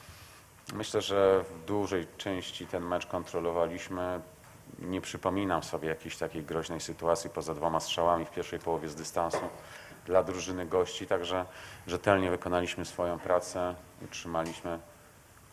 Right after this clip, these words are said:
mm, dobrą dyscyplinę taktyczną i cieszymy się bardzo z tego, że gramy w trzeciej rundzie. Oczywiście, że chcieliśmy strzelać bramki, ale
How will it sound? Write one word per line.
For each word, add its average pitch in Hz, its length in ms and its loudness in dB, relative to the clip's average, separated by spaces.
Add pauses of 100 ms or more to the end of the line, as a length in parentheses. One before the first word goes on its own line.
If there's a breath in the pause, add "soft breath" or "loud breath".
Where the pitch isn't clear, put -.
(400)
mm, 82 480 -6
dobrą 92 340 6
dyscyplinę 85 560 -2
taktyczną 95 800 2
i 85 340 -4 (880 loud breath)
cieszymy 90 560 0
się 85 160 0
bardzo 87 420 4
z - 120 2
tego, 87 300 -2
że 85 320 -2 (180)
gramy 82 460 -2 (160)
w - 80 -18
trzeciej 82 320 -6
rundzie. 76 280 -10 (200)
Oczywiście, 127 340 -2
że 95 80 0
chcieliśmy 82 360 -6
strzelać 78 600 0
bramki, 80 460 0
ale 82 240 4